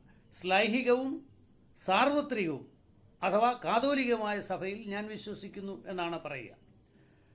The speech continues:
താൻ വിശ്വസിക്കുന്ന കാര്യത്തെ അംഗീകരിക്കാനും അനുസരിക്കാനും പ്രാവർത്തികമാക്കാനും കഴിയുന്നില്ലെങ്കിൽ ആ വിശ്വാസ പ്രമാണം അടിസ്ഥാനരഹിതമാണ്. അതിൻ്റെ അർത്ഥം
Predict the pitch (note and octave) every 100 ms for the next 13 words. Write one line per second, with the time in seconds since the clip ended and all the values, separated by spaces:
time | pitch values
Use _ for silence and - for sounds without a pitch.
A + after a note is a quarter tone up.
0 | _ - F3 B3+ C4 - C4+ C4+ C#4 C4+
1 | B3+ A3+ G#3+ A#3 A#3 A#3 A3 F#3+ G#3+ A3
2 | G#3+ G#3 A3 A#3 F#3 G#3+ A#3+ A3 G3+ G3+
3 | A3+ F3+ G#3 A#3+ B3 A#3 G#3+ G#3 G#3 F3+
4 | F3 F#3+ E3+ D3+ C#3+ - - - - -
5 | - G3+ G3 - A#3 A#3+ - A3 F#3+ F#3+
6 | G3+ G3+ G#3 - F#3 A3+ A3+ - G3+ G3
7 | F#3+ G3 - E3 E3+ G3+ E3+ E3 A#2+ -
8 | - - - - - E3 G#3+ B3 G#3 D#3+
9 | G3+